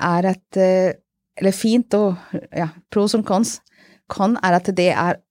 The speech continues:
supertungt i starten med å få det til. Med å få den supply og demand til å matche hverandre. Men når man når en kritisk masse, så blir det litt selvforsterkende.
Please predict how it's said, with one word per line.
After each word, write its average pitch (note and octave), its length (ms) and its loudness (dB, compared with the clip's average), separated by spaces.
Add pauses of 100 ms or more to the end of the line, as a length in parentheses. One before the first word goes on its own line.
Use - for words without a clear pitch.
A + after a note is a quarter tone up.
supertungt - 920 -4
i E3 120 -2
starten E3+ 360 -4 (160)
med F3 140 -4
å F3 40 -6
få C3+ 200 -4
det C#3 140 -2
til. D3 140 -4 (880)
Med F3 200 2
å F3 80 0
få D#3+ 320 -2
den E3 340 2
supply D#3+ 720 0
og E3 140 -2
demand D#3 400 0
til D#3 160 0
å D#3 60 -4 (180)
matche F3 320 -4
hverandre. C3 400 -6 (840)
Men G3+ 340 2
når G3+ 100 2
man G#3 160 2
når G3+ 220 2
en A3 100 -2
kritisk - 380 -2
masse, G3 320 0 (760)
så - 300 0
blir F3+ 160 0
det F3+ 100 2
litt F#3+ 100 0
selvforsterkende. D3+ 720 -4